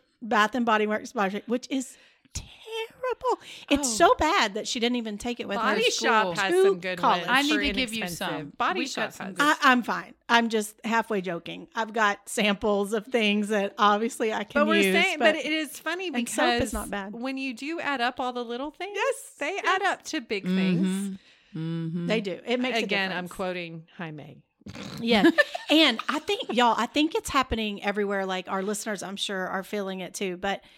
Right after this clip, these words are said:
Speaker 1: it, we went to, um, my parents still have tickets to the Baylor games. And we
Speaker 2: Mm-hmm.
Speaker 1: went this weekend to see a home game. And just the tailgate situation at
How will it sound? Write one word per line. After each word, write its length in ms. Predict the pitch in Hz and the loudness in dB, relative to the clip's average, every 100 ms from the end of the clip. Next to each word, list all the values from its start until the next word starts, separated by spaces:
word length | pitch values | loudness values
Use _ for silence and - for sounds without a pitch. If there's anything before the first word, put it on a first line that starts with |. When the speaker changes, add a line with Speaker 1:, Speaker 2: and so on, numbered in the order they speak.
| _ _ _ | _ _ _
Speaker 1:
it, 240 | 226 247 - _ - | -2 -2 -4 _ -8
we 220 | 214 226 | -6 -4
went 200 | 226 - | -6 -6
to, 280 | 220 202 190 _ | -4 -4 -6 _
um, 480 | 202 190 190 185 - - | -6 -6 -8 -10 -14 -8
my 220 | 202 185 | -6 -4
parents 380 | - 262 254 - | -2 -2 -2 -4
still 140 | 202 | -6
have 460 | 202 190 185 180 - | -4 -4 -4 -8 -12
tickets 340 | 214 202 170 | -10 -8 -8
to 60 | - | -8
the 80 | 175 | -6
Baylor 260 | 185 170 | -4 -6
games. 300 | 165 156 - | -8 -12 -12
And 120 | 175 175 | -8 -4
we 120 | 190 | -4
Speaker 2:
Mm-hmm. 80 | 190 | -4
Speaker 1:
went 280 | 185 185 - _ | -6 -8 -12 _
this 200 | 208 190 | -8 -8
weekend 560 | - 170 175 175 190 190 | -8 -10 -8 -10 -10 -12
to 100 | - | -14
see 420 | 196 - 170 170 - - - | -12 -10 -8 -8 -12 -20 -12
a 100 | 190 | -6
home 220 | 196 202 | -4 -2
game. 300 | 190 175 170 - - - - _ - | -4 -6 -8 -14 -20 -20 -20 _ -6
And 440 | 220 202 202 - - - | -4 -4 -6 -10 -18 -16
just 320 | 190 247 - | -6 -6 -4
the 140 | - 196 _ - | -8 -8 _ -12
tailgate 420 | - 226 233 247 | -6 -4 -2 -4
situation 1000 | - 254 277 226 202 - 202 190 185 180 - _ | -4 -6 -4 -2 -2 -4 -4 -4 -6 -8 -12 _
at 300 | 190 185 - | -6 -6 -6